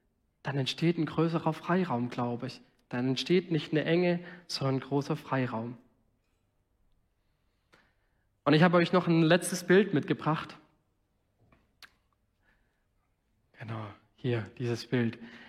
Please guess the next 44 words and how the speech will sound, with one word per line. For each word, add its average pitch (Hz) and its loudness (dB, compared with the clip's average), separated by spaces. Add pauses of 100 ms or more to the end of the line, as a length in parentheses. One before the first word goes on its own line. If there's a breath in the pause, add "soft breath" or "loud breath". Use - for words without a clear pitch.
(160 loud breath)
In 135 2
den 143 4
Versen 196 4
danach 156 4
wird 165 -2
noch 151 0
beschrieben, 175 0
was 151 2
das - -4
alles 147 2
auslöst, 143 0
was 123 -4
Großzügigkeit 156 0 (380 loud breath)
bewirkt. 135 2
Da 143 8
ist 165 2
zum 180 -4
einen, 190 4
das 165 0
ist 165 -2
eine 160 2
total 202 4
praktische 185 0
Hilfe. 160 4
Ihr 147 0
könnt 175 2
in 165 6
Jerusalem 185 4
und 175 6
letztendlich 190 2
aus 175 4
der 170 2
Patsche 175 -2
helfen. 117 -2 (800 loud breath)
Das 156 0
Zweite, 214 4
was 175 4
passiert 196 4
ist, 196 2
es 208 0
entsteht 196 4
eine 226 2
tiefe 277 4
Verbundenheit. 240 2